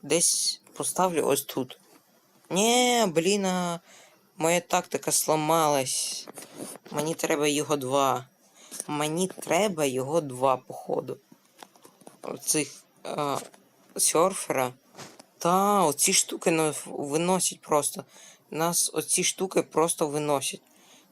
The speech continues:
Так. Давай, скіп, алло. Нам базу виносять. Бем, поставив. Let's go. Ага. Ну, о, друзі, на цьому будемо і закінчувати. Бо ми вже довго,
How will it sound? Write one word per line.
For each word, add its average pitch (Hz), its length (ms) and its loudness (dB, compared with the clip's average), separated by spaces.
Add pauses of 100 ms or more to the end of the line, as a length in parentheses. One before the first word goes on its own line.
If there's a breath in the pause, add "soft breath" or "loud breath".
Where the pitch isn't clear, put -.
(140)
Так. 156 400 0 (800)
Давай, 156 500 2
скіп, 180 600 -2
алло. 165 580 0 (800)
Нам 160 280 -2
базу 165 300 2
виносять. 160 640 -2 (1000)
Бем, 147 380 2 (240)
поставив. 143 480 2 (640)
Let's 139 360 0
go. - 240 0
Ага. 131 280 0 (640 loud breath)
Ну, 208 360 0 (120)
о, 180 240 2
друзі, 147 360 -2
на 135 120 -2
цьому 196 320 2
будемо 156 280 0 (120)
і 175 100 0
закінчувати. 139 640 -2 (1040 loud breath)
Бо 170 240 4
ми 147 180 2
вже 127 200 0
довго, 123 300 2